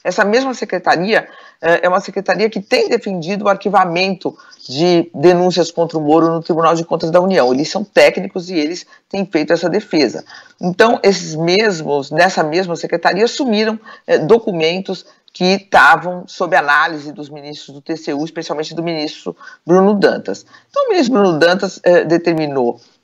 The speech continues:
eh, a investigação sobre o sumiço desses documentos, mas o que é mais curioso, Carla, eh,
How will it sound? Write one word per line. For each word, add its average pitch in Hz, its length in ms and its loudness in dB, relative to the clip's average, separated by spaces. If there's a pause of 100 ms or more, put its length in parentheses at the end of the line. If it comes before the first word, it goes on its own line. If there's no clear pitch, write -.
(120)
eh, 143 300 6
a 156 80 4
investigação 165 920 0
sobre 147 280 -4
o - 20 -8
sumiço 143 420 -8
desses 147 180 -2
documentos, 143 560 -4 (220)
mas 196 160 4
o 226 40 0
que 247 80 2
é - 20 -2
mais 240 180 -2
curioso, 175 520 0
Carla, 135 440 0 (280)
eh, 151 600 4